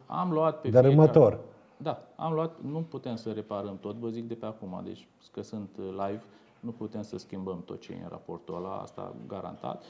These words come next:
Speaker 1: Dar am luat pe fiecare secție și fiecare secție avea lucruri bune, lucruri mai puțin bune și lucruri de îmbunătățit. Și au fost trimis de la compartimentul de management a calității pe fiecare secție: „Faceți un tabel, spuneți ce ați făcut, ce n-ați făcut” și așa mai departe.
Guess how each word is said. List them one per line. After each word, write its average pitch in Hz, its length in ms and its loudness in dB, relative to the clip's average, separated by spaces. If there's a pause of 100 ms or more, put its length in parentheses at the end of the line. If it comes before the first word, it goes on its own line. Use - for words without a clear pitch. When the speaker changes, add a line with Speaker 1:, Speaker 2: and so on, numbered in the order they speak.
(280)
Speaker 1:
Dar 170 160 -2
am 160 140 0
luat 147 160 -2
pe 131 60 -8
fiecare 120 520 -6
secție 127 420 -8
și 180 140 -10
fiecare 180 460 -6
secție 170 320 -8
avea 110 320 -6 (140)
lucruri 165 360 -4
bune, 156 280 -6
lucruri 151 380 -8
mai 151 140 -8
puțin 151 360 -12
bune 147 320 -6
și 139 160 -10
lucruri 139 360 -10
de 131 440 -8
îmbunătățit. 123 720 -8 (460)
Și - 140 -14
au 240 60 -6
fost 175 280 -10
trimis 151 380 -6
de 147 80 -6
la 135 120 -6
compartimentul 123 880 -10 (300)
de 107 160 -14
management 107 520 -10
a - 40 -12
calității 110 560 -10
pe - 120 -10
fiecare 117 520 -10
secție: - 360 -12
„Faceți 131 460 -10
un 113 80 -8
tabel, 131 460 -8
spuneți 127 400 -12
ce 127 100 -12
ați 123 120 -12
făcut, 117 300 -10
ce 117 100 -14
n-ați 113 220 -10
făcut” 113 340 -12
și - 80 -16
așa 113 160 -14
mai 110 160 -10
departe. - 400 -14